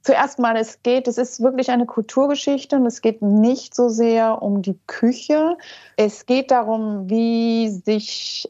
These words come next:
Essen, Nahrung und wir Menschen in dem Fleck, den wir heute Deutschland nennen, entwickelt haben, von der Steinzeit bis heute. Und da sind natürlich auch sehr viele Phasen bei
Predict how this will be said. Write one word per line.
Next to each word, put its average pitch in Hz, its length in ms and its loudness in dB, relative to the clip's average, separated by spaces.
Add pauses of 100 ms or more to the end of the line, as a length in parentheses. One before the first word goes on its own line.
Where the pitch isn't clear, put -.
Essen, 220 520 2
Nahrung 208 600 0
und 196 380 -4
wir 202 180 0
Menschen 202 460 0
in 180 200 0
dem 202 220 2
Fleck, 196 340 0
den 190 180 0
wir 180 120 2
heute 180 240 0
Deutschland 170 560 -2
nennen, 165 360 0 (400)
entwickelt 208 520 2
haben, 160 280 0
von 175 220 -4
der 180 140 0
Steinzeit 190 960 -2
bis - 200 -4
heute. 160 540 0 (360)
Und 180 120 2
da 180 140 4
sind 220 200 -4
natürlich 202 460 -4
auch 190 160 0
sehr 240 480 0
viele 233 320 -2
Phasen 202 560 -2
bei 175 480 0